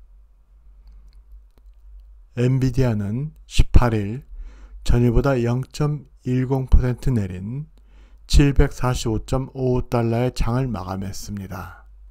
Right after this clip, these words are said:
장중에는 한때 사상 최고치인 칠백칠십오 달러를 찍었습니다.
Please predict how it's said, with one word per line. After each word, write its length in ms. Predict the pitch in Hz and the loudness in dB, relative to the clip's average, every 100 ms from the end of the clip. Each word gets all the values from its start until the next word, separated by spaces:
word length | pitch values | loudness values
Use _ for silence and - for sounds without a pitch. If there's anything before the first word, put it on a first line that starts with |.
| - - - - - - _ _ - _ - - - - - - - | -20 -20 -20 -20 -20 -20 _ _ -20 _ -20 -20 -20 -20 -20 -20 2
장중에는 580 | - 127 131 131 139 151 | 4 6 4 2 2 2
한때 640 | 123 123 - 104 107 143 - - - - - - | 0 -6 -8 -8 -8 -10 -14 -20 -20 -20 -20 -20
사상 480 | - 139 - 143 | -4 -4 -2 -4
최고치인 840 | 143 - 151 147 - 104 104 131 151 - _ - - | -2 0 0 -2 -4 -8 -6 -10 -12 -20 _ -20 -6
칠백칠십오 1120 | - 151 151 151 - - 151 - 117 110 - | -2 0 2 -2 -4 -2 -2 -2 -4 -4 -2
달러를 480 | 120 113 113 147 | -2 -2 -2 -2
찍었습니다. 1040 | 156 - 104 95 101 101 98 95 98 - | -2 -4 -4 -4 -10 -14 -14 -16 -18 -20